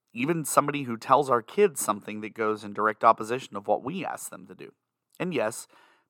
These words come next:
people at some churches can be the same way. They might sing, "I'm so glad you're a part of the family of God,"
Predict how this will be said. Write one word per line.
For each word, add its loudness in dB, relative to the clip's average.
people 0
at -4
some -2
churches -4
can -14
be -4
the -8
same -8
way. 0
They 2
might 4
sing, -4
"I'm -2
so 2
glad 4
you're 4
a 0
part 6
of -2
the -6
family -6
of -10
God," 6